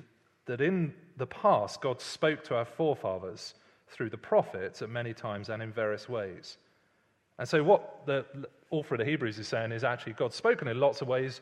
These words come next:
through prophets, through, um, Balaam's donkey, and all <laughs> sorts of different ways. Uh, but actually, it says in verse two, "But in these last days he has spoken to us by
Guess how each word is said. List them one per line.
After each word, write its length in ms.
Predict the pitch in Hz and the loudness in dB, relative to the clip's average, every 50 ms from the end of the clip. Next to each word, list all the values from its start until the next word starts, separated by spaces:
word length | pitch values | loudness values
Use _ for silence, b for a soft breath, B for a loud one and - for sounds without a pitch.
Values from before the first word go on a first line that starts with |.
| B B B - | B B B -12
through 120 | - 113 101 | -10 -10 -8
prophets, 640 | - - 165 151 - - 156 147 127 - - - - | 0 4 4 4 6 4 2 2 2 0 -4 -8 -8
through, 300 | - 113 104 101 98 101 B B B B B B B B B _ | -8 -8 -8 -6 -8 -10 B B B B B B B B B _
um, 300 | - 101 98 95 98 92 - - _ _ | -8 -8 -6 -6 -8 -10 -12 -16 _ _
Balaam's 460 | - 104 120 120 117 110 107 - - - _ _ _ _ | -8 -6 -6 -6 -8 -8 -10 -12 -16 -20 _ _ _ _
donkey, 460 | 117 113 123 120 - 131 120 120 117 | -8 -6 -6 -6 -6 -6 -6 -4 -4
and 160 | 95 90 92 92 - - | -6 -6 -8 -12 -12 -4
all 140 | 135 156 175 | -2 -2 0
<laughs> 120 | 170 - - | 0 0 0
sorts 220 | 180 147 - - | 0 0 0 -4
of 60 | 123 | 0
different 280 | - 170 165 - 135 113 | 2 2 4 4 2 0
ways. 380 | 110 113 110 113 113 113 - - B B B B B B B B | 0 0 0 0 -2 -4 -6 -12 B B B B B B B B
Uh, 280 | 110 113 113 113 113 - - - - - - - - | 2 4 4 4 4 0 -2 -8 -18 -20 -20 2 6
but 160 | 143 139 139 | 8 10 12
actually, 560 | 160 202 202 - - - - 127 113 107 104 | 12 12 12 10 6 0 -2 -2 -2 -2 -2
it 80 | 107 101 | -4 -2
says 260 | - 127 117 110 123 | 0 0 0 0 0
in 220 | 123 120 120 120 - - | -2 -4 -6 -6 -8 -4
verse 260 | - 131 117 110 - - | -2 -2 -2 -2 -4 -4
two, 340 | - 143 127 110 104 101 B B B B B _ | -2 0 0 0 0 -4 B B B B B _
"But 140 | - 131 131 | -2 0 0
in 120 | 131 131 | 0 0
these 280 | 135 127 131 127 120 - | 0 0 0 -2 -2 0
last 420 | 143 156 175 175 175 170 - - | 6 8 10 10 8 8 4 2
days 260 | 127 113 107 107 - | 0 0 0 -2 -4
he 120 | - 127 120 | -6 -6 -4
has 120 | 120 113 | -4 -6
spoken 480 | - - - - 156 156 147 - 123 110 | -6 -8 -2 0 2 2 2 0 -4 -6
to 140 | - 104 101 | -6 -6 -6
us 160 | 98 - - | -6 -8 -6
by 300 | - - 113 110 107 | -4 -4 -2 -2 -4